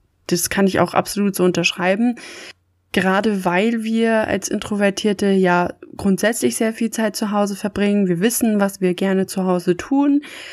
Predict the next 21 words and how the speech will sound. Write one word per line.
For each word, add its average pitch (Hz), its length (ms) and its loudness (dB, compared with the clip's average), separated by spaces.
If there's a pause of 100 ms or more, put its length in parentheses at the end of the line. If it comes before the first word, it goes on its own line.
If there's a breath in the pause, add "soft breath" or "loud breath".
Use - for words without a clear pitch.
(320 loud breath)
Und 190 160 0
daher 214 380 2
wird 226 140 0
uns 202 220 2
auch 202 180 0
in 214 100 0
der 202 140 4
Regel 240 240 2
eigentlich 208 380 0
nicht 202 180 -2
langweilig. 208 680 2 (840 loud breath)
Nur 233 640 2 (760)
war 196 360 0
mir 269 240 2
zu 233 160 -2
dem 226 260 2
Zeitpunkt 220 460 -2
nicht 208 180 -2
so 185 160 -2
wirklich 226 380 -2
bewusst, 185 840 -2